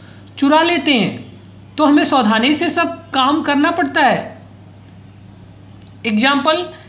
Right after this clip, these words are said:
जैसे कि net banking, bill पे करना, ये सब सारी चीज़ें जो भी हम काम करते हैं तो ये थोड़ा सा सावधानी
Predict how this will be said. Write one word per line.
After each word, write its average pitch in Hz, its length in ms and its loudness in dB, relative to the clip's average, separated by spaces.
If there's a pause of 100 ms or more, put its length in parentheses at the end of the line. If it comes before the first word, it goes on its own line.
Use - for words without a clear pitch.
(140)
जैसे 254 280 0
कि 311 120 0
net 240 340 2
banking, 269 520 2
bill 269 480 2 (300)
पे 294 140 2
करना, 254 680 0 (760)
ये 269 180 2
सब 359 240 0
सारी 294 320 2
चीज़ें 277 640 0
जो 233 200 2
भी 320 180 4
हम 294 180 2
काम 247 340 0
करते 240 360 0
हैं 240 280 0
तो 285 120 -2
ये 269 200 2
थोड़ा 302 580 -2
सा 320 140 -2
सावधानी 254 720 0